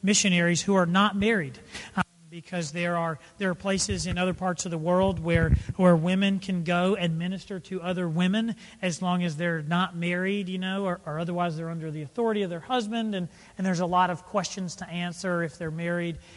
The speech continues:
And so they recognize that, that there's something unique that a woman can do in another part of the world in sharing the gospel when they're not married.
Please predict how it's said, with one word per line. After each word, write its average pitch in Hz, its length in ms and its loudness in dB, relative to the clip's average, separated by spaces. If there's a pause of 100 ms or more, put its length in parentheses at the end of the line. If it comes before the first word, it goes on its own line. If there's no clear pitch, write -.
(140)
And 180 160 -4
so 190 160 0
they 214 140 4
recognize 202 680 0
that, 175 160 -10
that 170 100 -12
there's 226 200 -8
something 220 340 -4
unique 196 540 -2
that 190 180 -4
a 180 60 -4
woman 202 500 -4
can 302 220 -8
do 175 280 -6 (240)
in 190 120 -2
another 190 300 -2
part 240 220 -4
of 262 60 -4
the 262 80 -6
world 185 400 -2
in 165 80 -4
sharing 196 440 -6
the 269 60 -8
gospel 170 480 -8
when 165 160 -4
they're 165 120 -6
not 160 200 -8
married. 139 280 -8